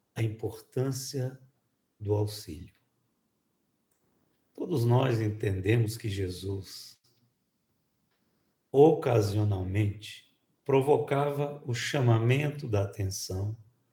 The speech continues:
com ações mediúnicas efetivamente conhecidas por nós, mas tratadas como milagres à época.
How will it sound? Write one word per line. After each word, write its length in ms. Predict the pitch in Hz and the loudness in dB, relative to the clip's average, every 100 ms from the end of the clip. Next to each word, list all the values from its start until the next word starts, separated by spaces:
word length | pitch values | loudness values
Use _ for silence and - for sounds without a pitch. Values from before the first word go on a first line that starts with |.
| _ _ _ _ _ | _ _ _ _ _
com 180 | - 151 | 4 8
ações 600 | 156 - - 165 175 160 | 8 6 4 6 6 4
mediúnicas 1300 | 143 147 131 120 117 123 135 - 120 117 - - _ _ _ _ _ _ - | 4 4 6 6 6 6 2 4 4 4 -4 -10 _ _ _ _ _ _ 4
efetivamente 1200 | 175 190 190 - 135 123 147 127 113 110 104 - | 8 8 6 -2 -2 0 0 4 4 2 0 -4
conhecidas 760 | - 123 123 120 - 117 120 117 | -2 4 4 4 0 2 2 0
por 280 | - - | -6 -2
nós, 680 | 151 117 113 117 - - - _ _ _ _ _ _ _ _ - | 2 4 4 0 -4 -14 -18 _ _ _ _ _ _ _ _ 4
mas 320 | 147 147 - | 6 6 4
tratadas 720 | - 143 143 131 120 131 120 | 2 2 4 2 4 2 -2
como 320 | - 120 120 | 0 2 4
milagres 880 | 117 139 123 113 113 113 113 123 120 | 4 4 6 8 8 4 0 -2 2
à 160 | 120 117 | 4 6
época. 360 | 95 92 - | 4 0 -6